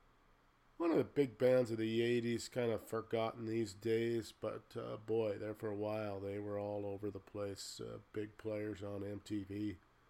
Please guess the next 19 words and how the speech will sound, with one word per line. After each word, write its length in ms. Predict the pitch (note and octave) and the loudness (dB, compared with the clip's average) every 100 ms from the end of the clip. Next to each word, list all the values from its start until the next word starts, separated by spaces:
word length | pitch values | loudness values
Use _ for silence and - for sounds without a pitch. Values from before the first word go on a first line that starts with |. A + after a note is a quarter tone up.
| _ _ - _ _ _ - - - _ _ _ - | _ _ -20 _ _ _ -20 -20 -20 _ _ _ -8
Hit 180 | G#2+ G#2+ | -8 -6
singles, 800 | - A2+ A2+ A2+ G#2+ - - - _ _ | 0 0 2 0 -2 -10 -16 -20 _ _
multi-platinum 720 | G2+ G#2+ - A#2 A2 - G#2 | -10 -10 -8 -4 -4 -4 -4
albums. 600 | G#2+ A2 A2 A2+ A2 - - - _ _ _ - - - - _ - - - - _ _ _ _ _ _ _ C#3+ C3+ B2 C3+ - - - - - - - A2 G#2 | -2 0 0 -2 -6 -10 -18 -20 _ _ _ -20 -20 -20 -20 _ -20 -20 -20 -20 _ _ _ _ _ _ _ -20 -18 -18 -20 -20 -20 -20 -20 -20 -20 -20 -14 -6
They 160 | G2+ | -4
were, 220 | A2 A#2 | -2 -2
they 160 | G#2+ A2+ | 2 2
were 160 | A#2+ A#2+ | 4 2
it 100 | - | 0
for 120 | - | -2
a 60 | G2+ | -2
while. 460 | G2 G2+ F#2+ F#2 G2 | 0 -2 -2 -4 -8
Uh, 200 | - - - - - _ - - - | -10 -14 -16 -20 -20 _ -20 -20 -4
big 200 | A2+ A2 | -2 0
on 160 | A2 | -2
the, 60 | G2 - - | -4 -8 -10
on 180 | F#2 F#2+ | -8 -8
the, 280 | F#2 G#2 - | -10 -12 -14
um, 400 | - - C3 | -14 -14 -16